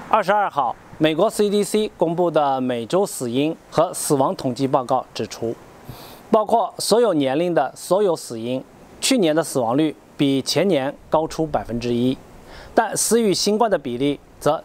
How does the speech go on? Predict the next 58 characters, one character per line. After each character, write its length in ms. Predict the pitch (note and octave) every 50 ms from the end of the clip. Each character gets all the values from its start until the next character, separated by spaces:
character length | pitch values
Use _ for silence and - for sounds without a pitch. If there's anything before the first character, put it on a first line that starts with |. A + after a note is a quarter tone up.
| - - -
激 140 | - G#3 G3
增 260 | - - G#3 G#3 G#3
了 140 | F#3+ - - - -
百 100 | - A2+
分 160 | F#2+ G#2+ A#2
之 80 | A2+ B2+
二 180 | B2 B2+ A#2+
十。 320 | G#2 - - - G#2+ G2+ - - - - - - - - - - - - - - - -
二 120 | B3 A#3+
零 100 | A3+ A3+
二 100 | A3+ A#3
零 180 | A3 G#3 G#3+ A3
年， 260 | G3 D3 C#3 C#3 C3+ - -
美 200 | D3 D3+ D3 C#3
国 160 | C3 C#3 E3+
的 200 | F#3 G#3 F#3+ F3
死 180 | - - - C#3
亡 160 | C3+ D3 F3
人 160 | D#3 C#3 C#3
数 120 | C#3 D3 C3
中， 240 | C3+ C#3 C3+ C#3+ - - - - - - - - - - -
十 220 | - - - G3+
分 180 | G#3 A#3+ A#3 A3+
之 140 | G3 A3 A3+
一 240 | G#3+ A3 A3+ A3+ - - -
死 280 | - - - D#3+ E3+
于 60 | D3+
新 280 | B2+ - - C#3+ C#3 C3+
冠， 200 | B2+ D3+ A#2+ - - - - - - -
二 120 | - B3
零 140 | A3+ A3 A#3
二 180 | A#3+ A#3 A3
一 140 | G#3 A3 A#3
年 360 | A#3 G3 D3 C3+ C3 C3 D3 - - - -
增 160 | - G#3 G3+
长 180 | F#3 D3 B2+
为 240 | A#2 A#2 A#2+ C3 C#3 - -
八 140 | - D#3 D#3+
分 200 | - D#3 D#3 D3+
之 140 | C#3+ C#3 C3
一。 220 | A#2+ A#2+ A#2+ A#2+ - - - - - - - -
据 240 | - G#3+ G3 F#3+ - -
C 220 | - - G#3 G3+
D 140 | F#3 G3 F#3+
C 180 | - G3 G3 F#3
称， 280 | - C#3 C3+ C3 C#3 D3 - - - - - - -
二 100 | - C4+
零 140 | A#3 A3+ A3+
二 160 | A#3 A#3 A3+
一 160 | A3 A#3 A#3
年 320 | A#3 A3 D#3+ C#3+ C#3 C3+ - -
死 240 | - - - A3+ A#3
于 100 | G3+ E3
新 260 | D#3 - - F#3 F#3+
冠 160 | F#3+ G#3+ F#3+
的 80 | E3+ C#3+
人 200 | C3 B2 B2+ B2+
数 240 | - - D3+ C3